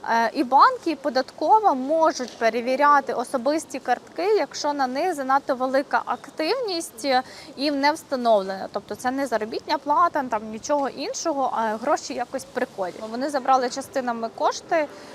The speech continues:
ось, е, але знову ж таки, що це якось сталося, що поки я зрозуміла, що сталося, то вони, на жаль, вже і цей чат-бот видалили,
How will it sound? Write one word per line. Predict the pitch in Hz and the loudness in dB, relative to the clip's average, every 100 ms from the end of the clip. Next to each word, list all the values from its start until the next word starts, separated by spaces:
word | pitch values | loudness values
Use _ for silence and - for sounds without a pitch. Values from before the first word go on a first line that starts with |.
| - - | -20 -8
ось, | 240 262 269 - | -2 -2 -4 -4
е, | 247 | 0
але | 226 151 233 247 262 | 2 4 2 2 0
знову | 277 277 311 | 0 0 0
ж | - | -2
таки, | 277 - 311 | -4 -2 -4
що | - 302 | -4 -4
це | 302 | 0
якось | 277 277 285 | 0 0 -6
сталося, | - - 302 320 359 349 320 | -8 0 6 8 6 2 -4
що | - | -6
поки | 269 311 - | -2 -2 0
я | 294 269 | 0 2
зрозуміла, | 269 269 254 262 277 440 587 494 - - | 2 -2 0 -2 0 2 6 6 4 -8
що | - 381 392 | -2 0 2
сталося, | - 381 359 370 - 339 - - - - | 6 6 6 2 -2 -4 -4 -18 -12 0
то | 277 | 0
вони, | 294 339 | 2 0
на | 320 302 | 0 4
жаль, | 311 311 294 | 6 6 2
вже | 277 294 277 - | 2 4 4 0
і | 262 269 269 220 220 - - - - - - | -4 -2 0 -2 -6 -18 -20 -20 -20 -20 4
цей | 294 | 4
чат-бот | - 254 240 285 - 381 | 6 0 2 4 4 4
видалили, | 370 370 339 320 302 294 302 | -2 4 4 4 2 2 0